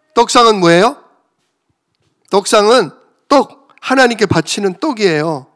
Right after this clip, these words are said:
이게 제사장들 날마다 밥 먹으라고 원래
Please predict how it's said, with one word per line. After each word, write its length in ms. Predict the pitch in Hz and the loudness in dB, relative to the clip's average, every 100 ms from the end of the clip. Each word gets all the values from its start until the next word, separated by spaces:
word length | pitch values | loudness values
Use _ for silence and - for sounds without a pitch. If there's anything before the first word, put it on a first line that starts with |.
| _ _ _ _ _ _ _ _ _ _ _ | _ _ _ _ _ _ _ _ _ _ _
이게 280 | 175 214 190 | -4 0 0
제사장들 880 | - 196 226 226 220 208 214 226 220 _ _ _ _ _ | 0 0 2 0 0 2 2 2 0 _ _ _ _ _
날마다 440 | 151 175 190 185 | -2 0 0 0
밥 220 | 175 170 165 | -2 -4 -4
먹으라고 500 | 196 185 180 165 151 | -2 0 0 -2 -2
원래 320 | 147 156 | -4 -4